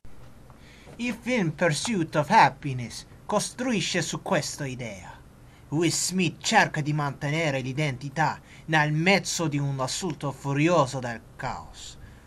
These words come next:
Tutto quello che lui ama gli viene tolto e deve stanno abituarsi a vivere con il poco che gli rimane. Dietro questa crisi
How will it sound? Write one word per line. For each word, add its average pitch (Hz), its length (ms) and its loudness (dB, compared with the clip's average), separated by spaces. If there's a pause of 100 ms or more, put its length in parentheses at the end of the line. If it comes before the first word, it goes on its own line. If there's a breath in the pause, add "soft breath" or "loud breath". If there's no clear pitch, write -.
(240 loud breath)
Tutto 175 400 -2
quello 143 420 0
che 143 140 -8
lui 135 280 -2
ama 135 340 0
gli 127 180 -6
viene 131 420 -2
tolto 143 540 0 (360 loud breath)
e 127 160 -12 (160)
deve 127 380 -2
stanno 175 560 2
abituarsi 147 960 2
a 127 100 -6
vivere 175 580 -2
con 175 180 -6
il 156 120 -2
poco 156 640 0 (280 loud breath)
che - 120 -6
gli 131 180 -6
rimane. 117 500 -10 (640 loud breath)
Dietro 196 540 4
questa 156 520 -4
crisi 131 560 -4